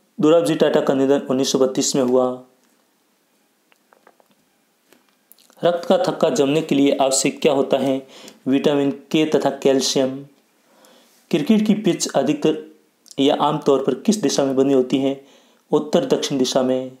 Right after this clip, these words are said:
कौन सा रुधिराणु शरीर का सैनिक कहलाता है? श्वेत रुधिराणु। किस खेल में खिलाड़ी सफ़ेद कार्ड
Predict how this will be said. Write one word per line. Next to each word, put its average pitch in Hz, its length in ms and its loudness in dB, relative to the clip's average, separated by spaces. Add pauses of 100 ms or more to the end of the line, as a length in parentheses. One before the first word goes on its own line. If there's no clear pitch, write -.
(680)
कौन 180 220 2
सा 190 200 2
रुधिराणु 143 640 0 (360)
शरीर 165 420 0
का - 420 -4
सैनिक 156 460 -2
कहलाता 127 340 2
है? 127 260 -12 (220)
श्वेत - 680 -4 (340)
रुधिराणु। 131 640 0 (2250)
किस 220 280 2
खेल 156 220 -2
में 151 160 0
खिलाड़ी 147 300 0
सफ़ेद 160 480 -2
कार्ड 135 420 0